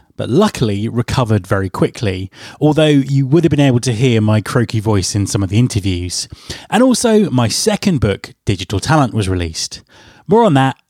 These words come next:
a little bit later. Once more, we had a really interesting set of guests talking on a very diverse but very relevant range of topics. I learnt a lot, and I hope you did as well.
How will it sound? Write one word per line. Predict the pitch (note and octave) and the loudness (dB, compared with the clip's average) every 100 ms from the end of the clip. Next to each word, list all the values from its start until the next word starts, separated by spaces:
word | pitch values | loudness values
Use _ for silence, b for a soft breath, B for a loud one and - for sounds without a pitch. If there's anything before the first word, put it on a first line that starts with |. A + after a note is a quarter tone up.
| - | -2
a | C#3+ | 0
little | G2+ | 0
bit | F2+ F#2 | -2 -6
later. | G2 C3+ B2 F#2+ F2+ - _ _ _ B B B - | 0 0 0 -4 -6 -12 _ _ _ B B B -2
Once | G#3+ G3 F#3+ | -2 0 2
more, | A#3+ C#4 B3+ | 4 4 2
we | E3+ D#3+ | 2 2
had | - E3+ D#3 - - | 2 0 0 -2 -2
a | E3+ | -2
really | D3 D#3 A3 A3 G3 | 0 0 2 4 2
interesting | C#3+ D#3 C#3 B2 - G#2+ | 2 0 0 0 0 0
set | - A#2 | 0 -2
of | G2+ | -4
guests | - G2 - - | -4 -4 -4 -8
talking | - - D3 - C#3+ C#3 - - | -4 -2 0 0 0 0 -6 -2
on | C3 | 0
a | A2+ | 0
very | G#2+ F#3+ G3+ G#3 | 0 0 2 2
diverse | E3 C#3+ B2 G3+ G3+ G2+ - - | 2 2 2 2 0 0 -6 -8
but | - - | -4 -4
very | A2 A#2+ A2+ | -2 0 0
relevant | G#2+ F3 F3 G#2+ F#2 G2 | 2 2 2 0 -4 -6
range | A2 F#2+ F#2 F#2+ | -6 -4 -4 -6
of | F#2 | -2
topics. | F3 D#3+ - - - - - B B B _ | -2 0 -4 -6 -10 -10 -14 B B B _
I | F#3 A3 | 0 4
learnt | F#3 D#3+ G2 | 4 2 0
a | |
lot, | G#2 G#3+ - _ _ _ _ | 0 0 0 _ _ _ _
and | - F#2 | -4 -2
I | E2+ | -2
hope | F2+ A2+ | -2 -2
you | A#2+ B2 | -2 0
did | G#2+ | 0
as | A#2 | 0
well. | B2+ F#3 G2 | 2 0 0